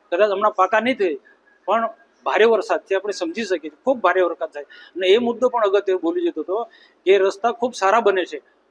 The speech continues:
પણ ઓવરલોડ જે ગાડીઓ જાય છે એમાં રેતીવાળા હોય કે પછી ખાણ ખનીજવાળા હોય અથવા તો બહારથી કોઈ પણ, અ, હેવી વાહનો આવતી હોય એને, એ આવતા હોય એને પણ ચેક કરો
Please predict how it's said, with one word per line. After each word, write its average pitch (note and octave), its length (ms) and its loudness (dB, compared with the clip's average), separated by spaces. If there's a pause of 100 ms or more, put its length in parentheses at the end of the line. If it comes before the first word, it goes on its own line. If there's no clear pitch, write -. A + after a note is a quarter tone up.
(140)
પણ A3+ 100 -6
ઓવરલોડ C4+ 540 2
જે C4 160 -2
ગાડીઓ G3 280 4
જાય D#3 220 0
છે B2 120 -16 (240)
એમાં F3 180 -6
રેતીવાળા G#3+ 480 0
હોય G#3 320 2 (320)
કે E3+ 80 -2
પછી F3+ 240 -4
ખાણ F#3+ 260 -6
ખનીજવાળા G#3 480 2
હોય G#3 220 2
અથવા F3+ 220 -8
તો G3 160 -4
બહારથી F3+ 600 -4
કોઈ G#3+ 240 0
પણ, G#3+ 240 -4 (380)
અ, E3 40 -4 (380)
હેવી G3 160 2
વાહનો G3+ 260 2
આવતી F3 260 0
હોય F3 180 2
એને, F#3 140 -4
એ E3+ 180 -6
આવતા E3 420 -4
હોય F3 200 2
એને F#3+ 140 -4
પણ G#3 160 0
ચેક F#3+ 300 0
કરો C#3+ 220 -2